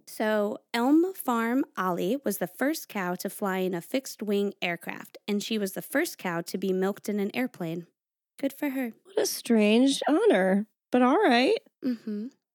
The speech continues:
Speaker 1: Uh, there were only fourteen Shih Tzus left in the world due to a restriction in dog breeding, so all the modern-day Shih Tzus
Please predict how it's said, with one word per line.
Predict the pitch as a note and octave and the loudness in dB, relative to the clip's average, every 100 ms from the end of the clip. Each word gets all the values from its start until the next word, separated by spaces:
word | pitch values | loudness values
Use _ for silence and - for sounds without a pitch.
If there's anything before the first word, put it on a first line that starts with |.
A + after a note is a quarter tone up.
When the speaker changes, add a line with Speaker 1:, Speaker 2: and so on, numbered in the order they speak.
| _ _ _ | _ _ _
Speaker 1:
Uh, | A3+ A3 G#3+ A3 | -6 -2 -2 0
there | A#3+ B3+ | 2 2
were | B3+ B3 - | 0 -2 0
only | B3+ C#4+ C4 | 2 2 2
fourteen | - C4 - - C#4+ | -2 -4 0 0 2
Shih | B3 - A#3 | 0 -2 -4
Tzus | C4 E4 G4+ - G#3+ | 0 0 0 -6 -4
left | G#3 B3 - | -4 -2 -4
in | G#3+ | -2
the | F#3+ | 0
world | F#3+ G3+ B3 B3+ | 0 0 0 -2
due | A3 G3+ | -2 0
to | G3 | 0
a | F#3 | 0
restriction | F#3 F#3 - G3 - A#3+ | -4 -6 -8 -8 -4 -2
in | G#3+ | -2
dog | F3+ E3 F#3+ | -4 -6 -8
breeding, | - A#3+ C#4+ D#4+ G4+ | -4 -2 0 -2 -6
so | - G3+ - | -4 -4 -2
all | G3+ | -4
the | G#3 | -2
modern-day | G3 F#3 G3 G#3+ F#3+ F3+ | -4 -4 -4 -6 -8 -8
Shih | F3+ - F3 | -10 -12 -14
Tzus | - F3+ F3 F3 | -10 -8 -8 -10